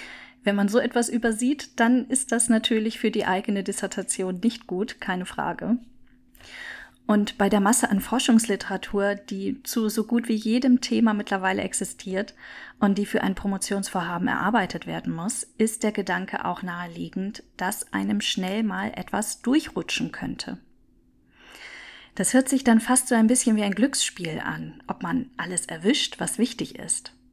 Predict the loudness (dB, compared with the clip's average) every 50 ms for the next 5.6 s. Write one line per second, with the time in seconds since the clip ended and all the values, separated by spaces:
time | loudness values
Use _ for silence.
0 | _ _ _ _ _ _ _ _ _ _ _ _ -20 -20 -20 -20 -20 -20 -20 -20
1 | -20 -20 _ -2 2 4 4 4 4 2 2 0 0 2 2 2 2 2 0 0
2 | 2 2 4 4 2 0 -2 -2 -4 -4 -4 -6 -8 -6 -4 -4 -4 -4 -6 -10
3 | -16 -16 -16 _ 0 2 6 6 8 8 6 6 2 0 -2 -4 -4 -2 -2 0
4 | 0 0 0 0 0 0 0 0 0 0 0 0 0 -2 -2 -2 -4 -6 -8 -10
5 | -12 -12 -12 -12 -10 -8 -8 -8 -8 -10 -14 -20